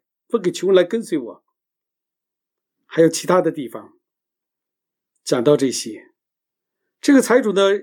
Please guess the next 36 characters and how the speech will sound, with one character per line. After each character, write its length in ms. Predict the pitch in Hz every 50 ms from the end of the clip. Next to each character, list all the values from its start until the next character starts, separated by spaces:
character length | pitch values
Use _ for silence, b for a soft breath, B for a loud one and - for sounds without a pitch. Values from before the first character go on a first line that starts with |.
| - _ _
在 160 | - 185 185
耶 200 | 202 202 214 214
稣 140 | 214 247 220
的 60 | 220
比 160 | - 160 160
喻 40 | 170
当 160 | 180 180 180
中 140 | 185 202 -
讲 160 | - 151 143
到， 100 | 156 165
他 160 | 170 185 226
是 120 | 214 214 214
很 240 | 196 160 139 - _
田 300 | _ - - 226 269 285
产 260 | 277 - 185 127 - _ _
丰 280 | - 247 262 262 262 233
富 240 | 226 - 277 226 147
的， 160 | - - _ _ _ _ _ _ _ _ _ _ _ _ _ _ _ _
他 140 | - 160 160
田 260 | - - 151 160 156
产 240 | 156 127 101 - _
丰 160 | - 143 139 127
富。 200 | - 139 120 113
我 60 | 139
们 80 | 151 170
知 140 | 180 - 254
道 260 | 233 208 - - _ _ _ _ _
在 160 | _ - 247
古 260 | 240 - - 127 107 110
代 240 | - 170 196 202
呀， 220 | 160 90 - - _ _ _ _ _ _ _
今 180 | _ - 254 240
天 200 | 226 262 262 190
也 80 | 120
一 180 | 98 95 104 139
样， 240 | 185 185 - -